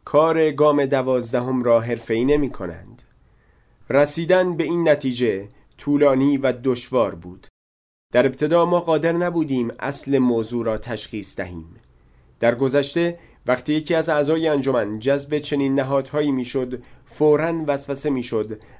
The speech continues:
از نام انجمن الکلی‌های گمنام برای اهداف تبلیغاتی یا جمع‌آوری کمک استفاده کند. باشگاه‌های الکلی‌ها، مؤسسات آموزشی،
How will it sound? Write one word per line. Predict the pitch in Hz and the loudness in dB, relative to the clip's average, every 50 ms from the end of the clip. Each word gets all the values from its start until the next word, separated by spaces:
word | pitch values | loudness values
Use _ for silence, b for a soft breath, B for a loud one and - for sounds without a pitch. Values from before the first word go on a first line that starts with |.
| B B | B B
از | 123 127 127 123 127 139 | -2 -2 -2 0 2 2
نام | 143 156 156 156 156 | 4 4 4 2 2
انجمن | 156 151 147 139 123 139 143 143 147 143 | 2 2 0 0 0 0 0 0 0 0
الکلی‌های | 139 131 127 - 139 131 131 131 139 139 143 131 | -2 -2 -2 -2 -2 -2 -2 -2 -2 -2 -2 0
گمنام | 127 139 127 127 127 139 143 151 151 151 147 - B B B B B B | 0 0 2 2 2 2 2 2 0 -2 -4 -8 B B B B B B
برای | 127 127 143 151 147 143 143 139 | 0 2 2 2 2 0 0 -2
اهداف | 135 127 120 117 147 143 139 - | -2 -4 -4 -4 -4 -4 -4 -4
تبلیغاتی | 143 143 143 139 135 135 135 131 120 123 123 120 123 - 123 113 101 90 - b b b b b | -6 -4 -4 -6 -6 -6 -6 -6 -4 -4 -4 -4 -4 -4 -6 -6 -6 -8 -12 b b b b b
یا | 127 131 127 | 0 0 2
جمع‌آوری | 117 139 139 135 113 131 135 123 135 139 143 151 147 | 2 0 0 0 0 0 0 0 0 -2 -2 -4 -6
کمک | 143 - 135 127 127 120 110 - - - - - - | -6 -4 -2 -2 -2 -2 -2 -4 -8 -14 -16 -12 -10
استفاده | 117 - - 117 110 - 107 98 98 87 | -10 -8 -6 -6 -6 -6 -8 -8 -8 -10
کند. | - 90 80 71 78 - - - - - - b b b b b b b b b b b b | -10 -12 -12 -12 -14 -20 -20 -20 -20 -20 -20 b b b b b b b b b b b b
باشگاه‌های | 135 143 147 147 147 - - 170 160 175 196 190 190 180 | 4 4 4 4 2 0 0 2 2 2 2 2 2 2
الکلی‌ها، | 170 156 139 - 151 143 131 123 131 147 151 160 165 165 b b b b b | 0 0 -2 0 0 0 0 0 0 0 0 0 0 -4 b b b b b
مؤسسات | 117 117 120 123 - - 147 139 - 175 175 175 185 | 0 0 0 0 -2 -2 -4 -2 -2 -2 -2 -2 -2
آموزشی، | 170 156 151 147 139 123 135 127 123 - 156 156 165 170 | 0 0 0 0 -2 -2 -2 -2 -4 -4 -8 -8 -10 -10